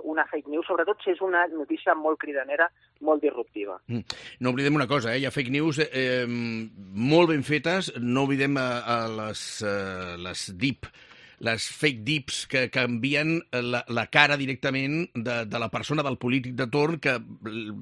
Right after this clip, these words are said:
Speaker 2: fa el que tu vulguis que, que digui. I possiblement aquí la font seria la part més important de totes.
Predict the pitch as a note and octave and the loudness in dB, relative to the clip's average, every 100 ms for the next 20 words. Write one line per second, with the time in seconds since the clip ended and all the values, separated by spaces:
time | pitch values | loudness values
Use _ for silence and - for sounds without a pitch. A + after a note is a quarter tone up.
0 | G2+ - B2 C3 F#3 - A#2+ C#3+ E3 D#3 | -12 -6 4 6 6 2 0 2 2 4
1 | A3 E3 B2+ - C#3 B2+ B2 A#2 A2+ A2 | 4 4 -2 -2 0 2 2 0 -2 -2
2 | G2+ - A#2+ A#3+ D#3 F#2 - - - - | -4 -2 2 2 2 -4 -8 -20 -20 -20
3 | - A2 A2+ A2 F#2+ A2+ C3+ C3+ C3+ D3 | -8 -4 -2 -2 -4 -2 0 2 0 0
4 | G2 F#2+ C3 C#3+ - G#2 G#2 - B2 A#2+ | -4 -2 -2 -2 -4 -6 -6 -2 -2 0
5 | B2 B2 C3 A#2+ A#2 A#2 C3 A#2+ G#2+ G#2 | -2 0 0 0 -2 0 2 0 -2 -4
6 | G#2 G2+ F#2 A2+ F2+ | -4 -4 -4 -6 -6